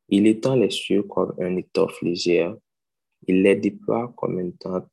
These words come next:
pour en faire sa demeure. C'est lui qui réduit les princes au néant et qui fait des juges de la terre une vanité. Ils ne sont pas même plantés, pas même,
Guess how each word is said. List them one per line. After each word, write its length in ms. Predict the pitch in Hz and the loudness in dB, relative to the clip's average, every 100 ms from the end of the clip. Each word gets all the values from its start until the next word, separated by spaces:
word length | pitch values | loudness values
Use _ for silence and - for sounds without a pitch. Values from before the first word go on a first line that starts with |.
| _ _ _ _ _ _ _ | _ _ _ _ _ _ _
pour 120 | 98 | 0
en 120 | 95 - | 2 0
faire 400 | - 92 92 98 | 0 2 2 -2
sa 200 | - 85 | -4 -2
demeure. 520 | 87 87 85 87 - _ _ _ _ | -2 -2 -2 -2 -6 _ _ _ _
C'est 220 | - 95 | 0 2
lui 220 | 101 131 135 | 4 2 0
qui 140 | - 92 | -2 2
réduit 440 | 90 98 104 120 | 2 -2 -4 0
les 140 | 95 | 0
princes 500 | 95 - 104 110 - - | 0 -4 -4 -4 -6 -6
au 100 | 90 | -4
néant 400 | 90 90 87 - - - _ _ _ _ | -2 -2 -4 -8 -18 -20 _ _ _ _
et 160 | - 101 | -2 0
qui 140 | 120 | -2
fait 220 | - 135 | 0 0
des 240 | 123 98 95 | 2 2 2
juges 380 | - 113 120 104 | 0 0 0 -2
de 180 | 95 | 0
la 200 | 92 92 | 0 0
terre 480 | - - 95 95 107 - _ _ - | -4 -2 2 2 0 -10 _ _ -6
une 200 | 90 98 | -4 0
vanité. 640 | 95 92 87 - - - _ _ _ _ _ _ _ _ _ _ _ _ | 0 0 -4 -2 -2 -2 _ _ _ _ _ _ _ _ _ _ _ _
Ils 160 | 98 98 | 2 4
ne 100 | 98 | 2
sont 200 | 101 110 | 0 -6
pas 220 | 113 110 | -2 -2
même 360 | 110 104 110 110 | 0 -2 -2 -6
plantés, 600 | - 92 90 - 101 107 - _ _ _ _ _ _ _ _ _ _ - _ _ _ _ _ _ | -6 -6 -8 -4 -2 -2 -6 _ _ _ _ _ _ _ _ _ _ -20 _ _ _ _ _ _
pas 180 | 110 101 | 0 2
même, 380 | 95 113 123 | 4 4 2